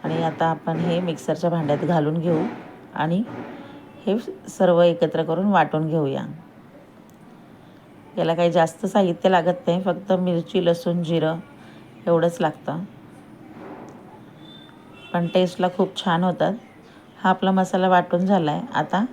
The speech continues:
पानाच्या हिशोबाने आपण इथे बेसन घेत आहोत. सत-, माझे हे पानं सतरा आहेत.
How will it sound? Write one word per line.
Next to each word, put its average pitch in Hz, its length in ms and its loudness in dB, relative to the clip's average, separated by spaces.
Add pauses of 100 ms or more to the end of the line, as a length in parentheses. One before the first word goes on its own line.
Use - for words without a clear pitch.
(200)
पानाच्या 175 460 2
हिशोबाने 185 420 0
आपण 170 260 0
इथे 170 180 0
बेसन 160 400 -2
घेत 165 240 0
आहोत. 151 220 2 (1040)
सत-, - 500 -4
माझे 175 480 0
हे 180 240 -2
पानं 190 340 0
सतरा 190 400 0
आहेत. 190 260 2